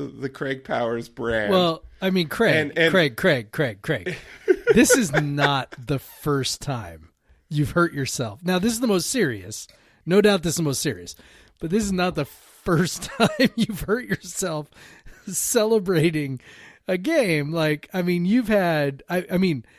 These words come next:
Speaker 2: I, I, there, there was one time that you, I mean, listen, I, I'm certainly no doctor, but I, you might have been concussed, buddy. Like, I'm,
Speaker 1: Yeah.
Speaker 2: I'm, you
Speaker 1: Oh,
Speaker 2: know.
Speaker 1: man, you're going way back.
Speaker 2: <laughs>
Speaker 1: Yeah, uh, the, uh, the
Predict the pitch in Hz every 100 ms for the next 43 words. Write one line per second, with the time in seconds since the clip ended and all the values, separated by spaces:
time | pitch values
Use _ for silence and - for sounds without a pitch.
0 | _ _ _ _ _ - _ 180 214 -
1 | 143 240 277 151 226 320 208 160 202 190
2 | 156 135 131 135 135 147 196 196 160 156
3 | 143 139 139 - 131 127 - 123 139 156
4 | 143 151 156 147 190 185 - 82 76 _
5 | _ _ _ _ 143 170 160 - - 202
6 | 285 - 196 285 185 185 139 135 117 127
7 | 113 - 123 - - - 87 87 - _
8 | _ 165 143 131 - _ _ _ _ _
9 | _ _ - 190 175 175 180 - _ 208
10 | 226 214 156 135 143 139 170 202 143 117
11 | 147 185 147 120 110 - - 659 605 -
12 | - - _ - 302 - 311 _ 330 -
13 | 127 156 180 120 131 120 123 139 135 135
14 | 127 127 110 - 127